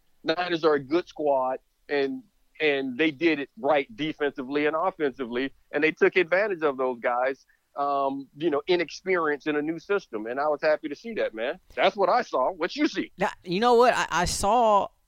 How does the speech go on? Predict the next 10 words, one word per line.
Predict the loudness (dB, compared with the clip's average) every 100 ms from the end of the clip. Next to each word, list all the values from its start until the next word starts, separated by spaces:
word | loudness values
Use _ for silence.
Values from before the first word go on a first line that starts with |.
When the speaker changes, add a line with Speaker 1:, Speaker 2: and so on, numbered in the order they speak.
| -6
Speaker 2:
I | -4
saw | -4 -2 -2 -2
some | -4 -6
long | -2 2 4 4 0 -4 -14 -16
drives, | -6 0 2 2 -2 -8 -16 -16 -16 -8
and, | -4 -4 -6
and | -4 0
I | 0
liked | 0 0 -2 -4
it. | -10